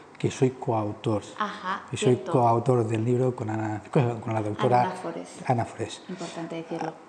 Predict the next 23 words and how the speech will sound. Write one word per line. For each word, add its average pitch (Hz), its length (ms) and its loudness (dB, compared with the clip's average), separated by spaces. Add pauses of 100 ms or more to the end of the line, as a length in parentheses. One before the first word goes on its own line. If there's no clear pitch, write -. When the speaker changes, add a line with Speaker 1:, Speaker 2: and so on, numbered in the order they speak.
(840)
Speaker 1:
Sí 226 280 4
que 190 80 8
hablamos 135 360 6
de 127 120 4
neurociencia 123 680 2
y 117 40 2
resiliencia, 113 760 -2 (280)
que 135 120 0
son 139 320 2
los 123 200 2
dos 127 160 2
conceptos. 127 520 0 (160)
Nosotros 180 300 4
hicimos 196 360 4
una 147 220 2
cosa, 110 500 0
nos 120 200 -2
planteamos 131 760 2
un 117 100 -2
reto 143 320 4
que 127 200 6
es, - 120 -2
eh, - 40 -12